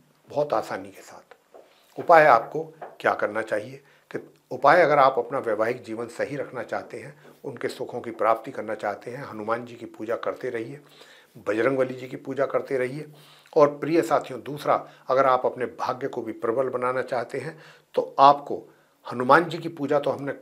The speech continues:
आपके लिए परम आवश्यक है करना, वो तो करना ही है। दूसरा उपाय आपको करना है कि काले तिल या काले उड़द का दान करें आज के दिन, काले तिल या काले उड़द। और अगर भगवान शंकर जी पर भी काले तिल चढ़ाते हैं जल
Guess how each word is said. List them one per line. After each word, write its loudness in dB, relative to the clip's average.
आपके -2
लिए -6
परम 0
आवश्यक -4
है -20
करना, 0
वो -4
तो -4
करना -4
ही -4
है। -12
दूसरा 6
उपाय 8
आपको 6
करना -2
है -8
कि -4
काले 4
तिल -6
या -2
काले 0
उड़द -2
का -2
दान -4
करें -8
आज -16
के -16
दिन, -20
काले 2
तिल -6
या -2
काले -4
उड़द। -2
और 4
अगर 2
भगवान 0
शंकर 2
जी -8
पर -4
भी -6
काले 0
तिल -6
चढ़ाते -2
हैं -6
जल -2